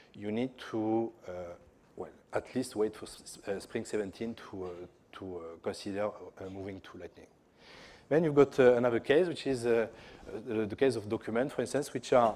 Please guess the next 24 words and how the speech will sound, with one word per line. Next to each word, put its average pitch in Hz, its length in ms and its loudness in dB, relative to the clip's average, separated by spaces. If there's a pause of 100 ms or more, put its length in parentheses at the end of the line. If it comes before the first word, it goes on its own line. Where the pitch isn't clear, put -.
officially 135 500 2
stated 120 540 0
as, 110 180 0
uh, 98 160 -2 (220)
uh, 101 260 0
will 113 160 2
not 110 280 -2
move 110 280 -4
to 110 140 -8
Lightning. 98 380 -6 (640)
So 104 60 -6
in 110 80 -2
this 117 160 -4
case, 135 260 4
you 120 80 -4
need 117 180 -6 (120)
to, 110 300 -2 (360)
uh, 90 160 -14
try 135 160 2
to 131 160 -6
map 107 200 2
out 110 240 2
with 98 140 -4
a, 95 240 -4